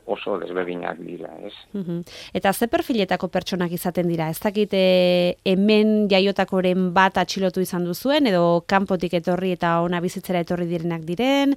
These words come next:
Speaker 2: edo ze perfiletako pertsonak izan dira orain arte hemen Euskadin atxilotu dituzuenak?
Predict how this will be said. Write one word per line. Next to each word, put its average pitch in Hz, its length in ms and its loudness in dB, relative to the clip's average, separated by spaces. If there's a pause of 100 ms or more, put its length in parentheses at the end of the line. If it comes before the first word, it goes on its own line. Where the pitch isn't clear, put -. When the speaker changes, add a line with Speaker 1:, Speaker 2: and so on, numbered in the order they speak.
(280)
Speaker 2:
edo 175 160 0
ze 202 140 -4
perfiletako 196 920 0
pertsonak 180 380 -4
izan 180 220 -4
dira 180 180 0
orain 180 240 0
arte 170 240 -2
hemen 180 280 0
Euskadin 180 400 -2
atxilotu 175 400 -2
dituzuenak? 160 680 -6